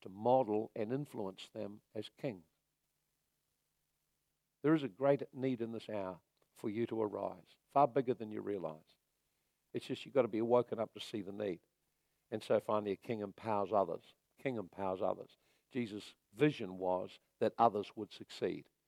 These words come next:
And so he, he set his whole life up that when he left, he was succeeded by men who would carry his mission. So that's what a servant king looks like. I could tell you a lot more, but we'll just leave it at that. That's enough. You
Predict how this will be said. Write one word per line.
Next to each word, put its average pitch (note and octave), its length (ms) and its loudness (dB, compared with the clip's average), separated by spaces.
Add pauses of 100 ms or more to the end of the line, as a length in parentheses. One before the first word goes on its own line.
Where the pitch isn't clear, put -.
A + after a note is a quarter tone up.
(360)
And G2 120 -8
so G#2+ 340 2
he, A#2 260 -4
he A#2+ 160 -4
set C#3+ 220 0
his B2 140 -2
whole C#3+ 260 4
life A#2+ 300 2
up F2+ 180 6 (320)
that A#2+ 100 -12
when A2+ 160 0
he G#2 100 -2
left, A#2+ 360 6 (320)
he A2+ 60 -4
was G2+ 160 -6
succeeded - 560 -2
by F#2+ 120 4
men G#2 320 -2
who G#2 100 -6
would G2 120 -8
carry A2 260 2
his F#2+ 180 -10
mission. G2+ 300 -10 (680)
So G#2+ 100 2
that's D#3 260 10
what A2+ 200 2
a A2+ 60 -2
servant G#2+ 420 -4
king G#2+ 160 -2
looks A#2 240 -2
like. F#2 220 -2
I G2+ 100 6
could G#2+ 160 -2
tell B2+ 120 4
you G#2 100 0
a - 20 4
lot F#2+ 140 4
more, F#2 120 0
but G#2 120 0
we'll A#2 80 -6
just C3+ 180 -8
leave A#2 140 0
it F2+ 80 -4
at G#2 100 -4
that. F2 160 2
That's G2 220 -4
enough. F#2 240 0 (520)
You B3 520 12